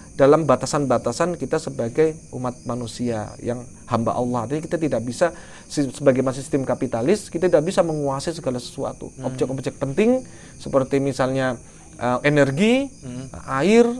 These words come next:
Speaker 1: udara, itu nggak bisa objek vitalnya dikuasai perorangan. Tapi kalau di kapitalis,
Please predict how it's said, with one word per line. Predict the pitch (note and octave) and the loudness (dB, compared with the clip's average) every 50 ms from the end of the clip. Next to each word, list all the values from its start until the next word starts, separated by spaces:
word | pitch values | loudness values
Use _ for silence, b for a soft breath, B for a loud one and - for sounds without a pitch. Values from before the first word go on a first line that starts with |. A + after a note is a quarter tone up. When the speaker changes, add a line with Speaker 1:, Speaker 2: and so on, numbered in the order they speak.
| A#3+ - - | -8 -14 -10
Speaker 1:
udara, | - C3+ C3+ C3+ C#3+ C3+ C#3 C#3 F#3 G#3 A3 G#3+ G#3 G3+ | -6 -4 2 6 8 8 8 8 8 6 4 2 0 -2
itu | E3+ E3 D#3+ - G#3+ | -6 -6 -2 -2 -2
nggak | G#3 F#3 C#3 A#2 A2 | -2 0 0 0 0
bisa | C3 E3 D#3+ - F3+ | 0 -2 0 2 2
objek | C#3+ C#3 C#3 - C#3+ | 2 0 0 -2 -4
vitalnya | - - C#3 C3+ C#3+ D#3 F#3+ | -2 -2 -2 -2 0 -2 -2
dikuasai | F3+ - - C#3 C3 C3 E3+ | -2 -4 -2 -2 0 0 0
perorangan. | E3 - D3+ D#3 D#3 D#3 D3 C#3+ C#3 | 0 2 2 2 2 2 0 -2 -6
Tapi | - - A3 A#3+ - A#3+ | -2 0 0 2 2 4
kalau | - F#3 F3 | 6 6 6
di | D#3+ | 6
kapitalis, | D#3+ D#3 D3+ D#3+ F3 - G#3+ A3 G3+ F3+ F3 F3 - | 4 0 0 -2 0 0 2 2 2 2 0 -2 -4